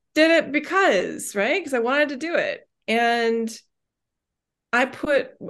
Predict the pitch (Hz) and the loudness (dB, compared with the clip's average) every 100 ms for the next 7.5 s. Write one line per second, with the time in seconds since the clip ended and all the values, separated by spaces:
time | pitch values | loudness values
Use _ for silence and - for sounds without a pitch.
0 | - 220 240 240 240 - 220 208 202 196 | -2 -2 0 -4 -6 -2 0 0 0 0
1 | 196 202 214 - 185 175 175 175 202 208 | 0 0 -4 -4 -6 -4 -6 0 -2 0
2 | 175 175 175 196 170 170 - 147 135 - | 0 0 -2 -4 -4 -4 -4 -2 -2 -4
3 | - 165 165 165 147 131 - 135 - - | -6 -4 -2 -2 -4 -6 -6 -6 -6 -8
4 | - - - 170 - - _ _ - 180 | -6 -6 -6 -8 -10 -12 _ _ -10 -6
5 | 170 - 139 147 143 147 143 - 147 151 | -6 -4 -2 0 0 -2 -6 -8 -6 -4
6 | 151 143 147 160 139 139 143 135 131 - | -4 -4 -6 -6 -6 -6 -6 -6 -8 -8
7 | 131 120 - 165 151 | -6 -6 -4 -6 -6